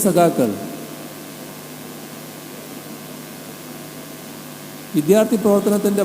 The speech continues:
ഭാഗമായി രക്തസാക്ഷിത്വം വരിക്കേണ്ടി വന്നിട്ടുണ്ട്.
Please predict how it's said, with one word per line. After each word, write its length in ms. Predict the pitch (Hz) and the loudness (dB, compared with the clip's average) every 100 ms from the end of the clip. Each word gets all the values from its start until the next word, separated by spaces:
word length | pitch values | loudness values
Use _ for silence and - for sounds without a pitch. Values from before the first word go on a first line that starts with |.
| 156 | 4
ഭാഗമായി 500 | 170 180 180 175 170 185 - - - - - - - - - - - - - - - | 4 4 4 4 2 0 -6 -10 -12 -12 -14 -14 -14 -12 -12 -12 -14 -12 -12 -10 0
രക്തസാക്ഷിത്വം 680 | 147 208 170 165 151 156 147 | 2 4 6 6 6 4 6
വരിക്കേണ്ടി 360 | 139 131 135 127 120 | 6 6 4 4 4
വന്നിട്ടുണ്ട്. 420 | 110 107 110 | 2 -2 -4